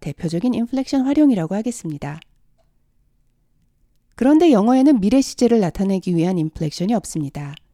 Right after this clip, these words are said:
미래를 나타내려면 다른 단어, will이나 be going to를 추가하여야 하죠. 자, 그렇다면 일반 동사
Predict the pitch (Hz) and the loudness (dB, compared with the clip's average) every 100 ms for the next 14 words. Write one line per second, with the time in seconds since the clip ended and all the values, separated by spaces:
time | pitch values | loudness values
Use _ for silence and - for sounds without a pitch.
0 | _ _ _ _ 175 233 285 320 269 175 | _ _ _ _ -2 0 0 0 0 -2
1 | 190 190 180 175 214 220 - 220 269 196 | -4 -2 -4 -4 -4 -6 -6 -2 -2 -2
2 | 151 143 _ _ _ 175 214 180 156 _ | -6 -10 _ _ _ 0 2 0 -4 _
3 | 165 156 226 311 _ _ - 220 214 180 | -14 -8 -8 -8 _ _ -2 0 0 -2
4 | 165 - 160 196 - 302 294 240 180 160 | -2 -6 -8 -8 -6 -2 0 -2 -4 -8
5 | 147 147 254 226 156 _ _ _ _ _ | -12 -6 -4 -4 -8 _ _ _ _ _
6 | _ _ _ _ _ _ _ _ _ _ | _ _ _ _ _ _ _ _ _ _
7 | - 226 220 294 - 302 220 226 202 170 | -8 -4 -2 -2 0 0 2 0 -2 -2
8 | 202 302 294 262 269 | 0 2 2 0 -2